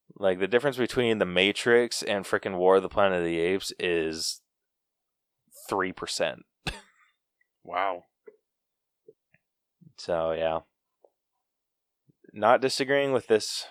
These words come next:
Speaker 1: in the slightest.
Speaker 2: No, I'm not either.
Speaker 1: Well, anyway, I do believe that concludes this week's breakdown.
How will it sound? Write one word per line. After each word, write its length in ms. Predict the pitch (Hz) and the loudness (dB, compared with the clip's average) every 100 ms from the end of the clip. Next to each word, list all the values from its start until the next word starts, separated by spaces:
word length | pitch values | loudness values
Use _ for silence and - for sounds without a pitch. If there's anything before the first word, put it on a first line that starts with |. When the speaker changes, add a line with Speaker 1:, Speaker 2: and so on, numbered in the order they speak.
| - | -12
Speaker 1:
in 100 | 110 | -10
the 60 | |
slightest. 680 | 95 117 113 104 95 - - - _ _ - | -2 6 8 8 4 -2 -14 -20 _ _ -18
Speaker 2:
No, 480 | 117 113 123 123 - | -6 -2 0 -2 -6
I'm 160 | 113 113 | -10 -8
not 220 | 110 107 | -6 -4
either. 360 | 113 113 107 - _ _ _ _ _ _ _ _ _ _ _ _ _ _ _ - | -4 -4 -6 -12 _ _ _ _ _ _ _ _ _ _ _ _ _ _ _ -8
Speaker 1:
Well, 320 | 101 104 107 | -2 2 4
anyway, 520 | 135 185 117 113 160 - - - - _ | 2 4 8 8 6 -2 -16 -20 -20 _
I 100 | 113 | -4
do 200 | 117 147 | 0 0
believe 420 | 135 131 135 139 | 4 6 8 6
that 180 | 127 127 | 8 6
concludes 720 | - 110 - - 139 131 117 | 6 -6 -4 4 6 8 4
this 200 | 117 113 | 0 -2
week's 240 | 120 110 - | -2 -2 -2
breakdown. 840 | - 104 139 - 90 90 123 135 | 4 4 4 0 0 0 -2 -10